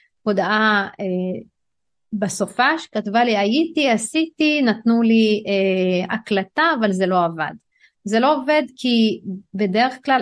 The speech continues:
אחד, אנחנו מפחדים להיכנס לעומקים האלה, וצריך קודם כל לטפל בפחד ובהתנגדות, וצריך לדעת לעשות את זה בצורה מאוד הרמונית וזורמת.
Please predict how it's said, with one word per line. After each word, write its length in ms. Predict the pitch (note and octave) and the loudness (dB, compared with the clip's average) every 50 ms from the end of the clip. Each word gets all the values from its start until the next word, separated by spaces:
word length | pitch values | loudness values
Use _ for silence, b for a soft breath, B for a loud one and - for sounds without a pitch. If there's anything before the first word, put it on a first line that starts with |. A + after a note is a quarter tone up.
| B3 | -2
אחד, 220 | - - - A#3 A3 | -10 -4 -4 -2 -2
אנחנו 360 | A3 G#3+ G#3+ - - G3+ F#3+ F#3+ | 0 -4 -4 -4 -4 -6 -4 -4
מפחדים 640 | F#3+ - - F#3+ - - - G3 F3+ G3+ G#3 A3 | -6 -6 -8 -8 -8 -6 -6 -2 0 2 2 4
להיכנס 460 | A#3 B3+ B3 C4 B3 B3+ C4+ C4 - | 2 2 0 0 -2 -2 -2 -2 -4
לעומקים 560 | C4 C4+ C4+ B3+ C4 C4 C4 - C4+ C4+ C4 | -2 -2 0 0 -2 -2 -2 -2 -2 0 0
האלה, 300 | B3+ C4 C4 C4+ C4+ C#4 C#4 | 0 0 0 0 0 -2 -2
וצריך 320 | A#3 A3+ - - G3 G#3 - _ | -4 -4 -4 -4 -4 -4 -6 _
קודם 240 | - A3+ G#3 G#3+ G3+ | -2 0 0 0 -2
כל 160 | G3 - G3+ | 0 -2 -2
לטפל 460 | F#3+ F#3 F#3 - - _ - G#3 G#3 | -2 -2 -4 -6 -8 _ -2 -2 0
בפחד 680 | G3 F#3+ F3+ F3+ _ _ F3+ F3+ F#3 - - - C#4+ C#4 A3+ | 0 -2 -4 -4 _ _ -2 -2 -2 -4 -4 -4 -2 0 0
ובהתנגדות, 1040 | A3 G3 E3+ F3+ F3+ F#3 G3 - G3+ F#3 F#3+ F3 F3 E3 F#3 F#3 A#3+ D4+ D4 - - B B B B B B B B B _ | -2 -2 0 -2 -4 -4 -4 -2 -2 -2 -2 -2 -2 -2 0 0 0 0 -2 -8 -18 B B B B B B B B B _
וצריך 800 | G3+ F#3 G#3 G#3+ G3 - - _ _ _ - G#3 A3 A#3 A3+ - | -6 -2 0 0 0 0 -4 _ _ _ -4 -2 -2 -2 -2 -2
לדעת 400 | A3 G#3+ G3+ F#3 G#3+ G#3+ A3 A3 | -2 -2 0 0 0 0 0 0
לעשות 340 | G#3 F#3+ F3+ F#3 - G#3+ G#3+ | -2 -2 -2 -2 -6 -4 -4
את 80 | A3 F#3 | -4 -4
זה 80 | G3+ | -2
בצורה 420 | F3+ G3 G3 - - G3 F#3+ G3 G3 | -4 -6 -8 -6 -6 -4 -2 0 -2
מאוד 320 | G3 F#3 - - G#3+ G3+ F#3+ | -2 -4 -4 -4 -4 -4 -2
הרמונית 720 | D#3+ E3+ G3+ F3+ F#3 F#3 F#3 F#3+ F#3+ G3 F#3+ G3 G3 G3 G3 E3+ | -4 -4 -4 -2 0 0 0 2 2 0 0 0 -2 -4 -4 -2
וזורמת. 720 | F#3 F3 E3+ E3+ E3 F3 E3 F3 F3 F3+ F#3 A3+ D#4+ F#4+ | -2 -2 -2 -2 -4 -4 -4 -2 -2 -2 0 0 -2 -2